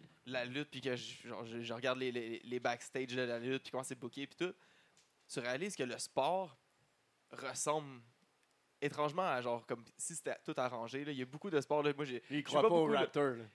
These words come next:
Speaker 1: Ouais, les Ra-, les Raptors, ça donne très do-, en tout cas, c'est, c'est comme une bo-, un bon addon que, genre, ça fait deux ans qu'on parle de peut-être avoir une équipe à Montréal de basket. Puis que là, on aimerait ça, ben, une équipe de Montréal de basket. Ah, cool,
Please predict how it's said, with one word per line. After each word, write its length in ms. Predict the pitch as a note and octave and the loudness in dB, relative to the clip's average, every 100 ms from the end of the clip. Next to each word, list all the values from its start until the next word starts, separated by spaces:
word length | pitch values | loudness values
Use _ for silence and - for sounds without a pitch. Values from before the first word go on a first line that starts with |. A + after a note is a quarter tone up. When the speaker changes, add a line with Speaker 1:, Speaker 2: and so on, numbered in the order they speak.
| _ _ _ _ | _ _ _ _
Speaker 1:
Ouais, 100 | D#3+ D#3+ | 0 2
les 120 | C3+ | 4
Ra-, 160 | C#3+ | 4
les 120 | B2 C#3+ | 4 6
Raptors, 340 | D3+ D#3 G#3+ | 6 8 6
ça 140 | C3+ | 6
donne 200 | B2+ C3+ B2+ | 0 -2 -4
très 280 | - C3 C3 | -6 -2 0
do-, 140 | C#3 | 0
en 140 | C3+ C3 | 2 2
tout 60 | |
cas, 100 | E3 | 0
c'est, 120 | C3+ | -2
c'est 120 | B2 C3+ | -6 2
comme 200 | D3 C#3+ | 2 2
une 140 | D3 C#3+ | -4 0
bo-, 80 | D3 | 4
un 100 | D3 | 6
bon 160 | F3+ F#3 | 6 4
addon 300 | D#3 F#3+ F#3 | 4 2 4
que, 100 | D3 | 2
genre, 140 | C3+ | 2
ça 100 | C3 | 0
fait 120 | C3 | 0
deux 200 | C#3+ C#3+ | 0 2
ans 100 | D3 | 2
qu'on 120 | D#3+ C#3 | 2 2
parle 220 | C3+ C#3 | 4 2
de 80 | B2 | 0
peut-être 260 | - C#3 | 0 2
avoir 240 | C3+ C3+ C3+ | 2 2 0
une 80 | |
équipe 240 | B2+ D3 C3+ | -4 -2 0
à 80 | C3 | 2
Montréal 440 | B2 B2 B2 C3+ | 0 2 2 2
de 60 | C3 | 2
basket. 520 | B2 A#2+ - D3+ F3 _ _ _ _ | 0 -2 0 0 0 _ _ _ _
Puis 80 | - | -4
que 80 | C#3 | 0
là, 200 | C3 C3+ | 2 2
on 180 | D3 C#3 | 4 2
aimerait 220 | B2 B2+ | 0 -4
ça, 140 | E3 | -2
ben, 160 | D#3+ D3 | 2 2
une 60 | C#3 | 0
équipe 160 | D#3 D3+ | -4 0
de 60 | |
Montréal 180 | C#3+ D#3+ | 2 2
de 40 | D3 | 2
basket. 340 | B2+ E3+ D#3+ - _ | 0 -2 -4 -8 _
Ah, 220 | - G#3+ - | 6 6 6
cool, 200 | F#3+ F3 | -2 -2